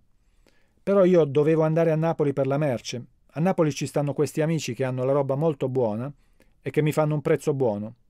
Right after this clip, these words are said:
Quanto la pagano loro? Che prezzo le fanno questi suoi amici spacciatori? Mezzo chilo, un milione.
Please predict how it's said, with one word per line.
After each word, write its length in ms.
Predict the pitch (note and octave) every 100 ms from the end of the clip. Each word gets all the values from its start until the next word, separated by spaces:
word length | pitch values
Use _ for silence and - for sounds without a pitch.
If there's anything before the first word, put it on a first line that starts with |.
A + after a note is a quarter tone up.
| _ _ _ _
Quanto 240 | - D#3+
la 100 | D#3
pagano 300 | C#3+ C#3 C#3
loro? 320 | B2 G#2+ G#2 A2+ _ _ _ _ _ _ _ _ _ _ _ _ _ _
Che 160 | -
prezzo 260 | B2+ E3 F3+
le 100 | E3
fanno 280 | F3+ G3 F3+
questi 240 | D3+ -
suoi 240 | C3+ D3+ C#3+
amici 260 | D3+ -
spacciatori? 800 | C3+ - C3 - C3+ D3+ E3 F3 D3 _ _ _ _ _ _ _ _ _ _ _
Mezzo 320 | - C#3+ D3+
chilo, 320 | C3 D#3 D3+ C#3
un 80 |
milione. 500 | C3 A#2+ A2 G2+ A2